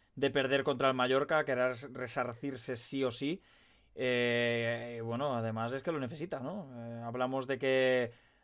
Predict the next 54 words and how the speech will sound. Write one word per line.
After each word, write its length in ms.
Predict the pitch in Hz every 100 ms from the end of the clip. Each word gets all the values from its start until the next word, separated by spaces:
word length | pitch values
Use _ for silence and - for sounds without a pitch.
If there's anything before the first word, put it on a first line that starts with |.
| -
mm, 440 | 123 123 123 123
Español 420 | 131 120 127 131 135
y 20 |
Almería 360 | 131 131 131
juegan 300 | 120 139 135
entre 300 | 131 127 135
ellos, 260 | 135 160 165
con 140 | 139
lo 100 | 131
cual 180 | 123 127
es 120 | 139
una 140 | 143 131
buena 200 | 131 131
oportunidad 600 | 127 131 131 127 127 131
por 160 | 143
no 120 | 131 131
descolgarse 640 | 131 135 127 143 147 131
más, 340 | 131 139 -
¿no? 180 | 120 151
de 220 | 131 123
ellos 300 | 131 156 156
e 60 | 135
intentar 560 | 123 120 120 113 123 120
coger 280 | 120 127
al 120 | 135 139
que, 220 | 123 117
al 160 | 113
que 100 | 110
pierda, 320 | - 143 120 123
¿no? 140 | 143
de 120 | 139
los 180 | 120 117
dos. 220 | 131 160 - - - _
Así 300 | - 110 123
que, 720 | 117 117 113 113 113 110 110 107 110
así 200 | 110 117
que 80 | 110
sí, 160 | 110 -
yo 140 | 117 117
pienso 240 | 113 113
que 100 | 117
el, 200 | 113 113
que 80 | 117
el 60 |
Leganés 300 | 120 120 127
podría 280 | - 127 120
hacer 180 | 117 123
un, 360 | 123 117 110 113 -
una, 580 | 139 127 120 117 117 123
una 240 | 135 127
buena 220 | 123 123 120
victoria 380 | 113 127 120
ahí 140 | 117 117
en, 340 | 117 113 113